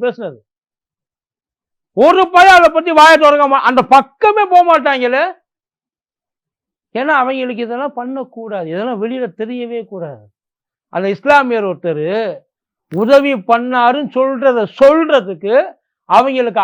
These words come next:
அவ்வளவு கஷ்டமா இருந்துச்சு. சொல்லலைன்னா தப்பாயிடுமேன்னு சொல்லி துண்டு செய்தியா சொல்லிட்டு போயிட்டாங்க. துண்டு செய்தி. அதுல நம்ம ரொம்ப கண்,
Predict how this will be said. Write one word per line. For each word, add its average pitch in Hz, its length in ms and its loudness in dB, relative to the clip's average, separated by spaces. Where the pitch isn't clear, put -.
அவ்வளவு 320 500 6
கஷ்டமா 311 640 0
இருந்துச்சு. 165 400 -14
சொல்லலைன்னா 339 640 6
தப்பாயிடுமேன்னு 311 880 2
சொல்லி 226 240 -4
துண்டு 403 340 2
செய்தியா 349 500 2
சொல்லிட்டு 294 280 -2
போயிட்டாங்க. 143 400 -8
துண்டு 370 380 4
செய்தி. 254 300 0
அதுல 254 220 4
நம்ம 220 140 0
ரொம்ப 302 280 2
கண், 269 220 2